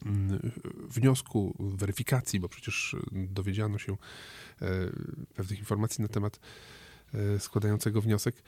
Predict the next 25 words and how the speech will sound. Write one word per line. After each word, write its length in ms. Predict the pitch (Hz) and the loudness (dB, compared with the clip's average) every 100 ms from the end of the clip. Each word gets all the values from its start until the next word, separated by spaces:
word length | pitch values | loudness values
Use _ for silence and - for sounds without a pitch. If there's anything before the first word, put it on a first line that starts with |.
| - - | -14 -4
z-, 180 | 113 117 | 0 4
została 480 | 117 - 135 135 | 4 2 2 2
poinformowana 920 | 131 - - 131 - 113 107 107 104 104 - - - | 2 2 4 4 6 4 4 4 2 0 -4 -16 -2
Agencja 380 | 104 107 107 | 2 4 4
Bezpieczeństwa 480 | 101 104 - 98 - | 0 -2 -2 -2 0
Wewnętrznego, 720 | 98 95 101 107 95 90 123 - - - - - - - - | -2 0 0 0 -2 0 0 -2 -8 -20 -20 -20 -20 -20 -12
czyli, 380 | - 107 110 117 - _ _ _ _ - 123 | 0 4 4 2 -4 _ _ _ _ -8 -6
szanowni 400 | - 113 110 113 | 0 2 4 4
państwo, 440 | 117 110 - 110 - - | 4 2 2 0 0 0
mamy 180 | 101 | 0
kwiecień 560 | - - 120 117 131 127 | 0 4 6 6 6 4
dwa 240 | 110 110 | 2 2
tysiące 540 | 110 110 101 95 98 95 101 98 95 - - | 2 2 2 2 0 -2 0 0 0 -4 -6
dziesiątego 500 | 104 104 98 92 90 | -4 0 0 0 -4
roku. 240 | - - - - _ _ - | -8 -16 -20 -20 _ _ -12
E, 40 | - - - - _ | -6 -4 -4 -6 _
i 120 | 110 | -6
od 220 | - - - _ _ _ _ - | -6 -8 -14 _ _ _ _ 0
tego 240 | 127 117 | 2 4
momentu, 540 | 110 98 90 135 160 185 - - | 2 2 2 2 2 0 -8 -12
e, 200 | 110 101 95 - - | -4 -4 -4 -12 -6
mija, 360 | 113 110 113 120 | 0 2 2 2
e, 160 | 135 143 - _ - - _ 135 101 98 98 98 - - _ _ _ _ _ _ _ _ - | 2 0 -4 _ -20 -20 _ -6 -2 0 0 -2 -4 -10 _ _ _ _ _ _ _ _ -8
dwa 260 | 95 113 | 2 8
lata 360 | 120 98 - 151 | 8 8 6 2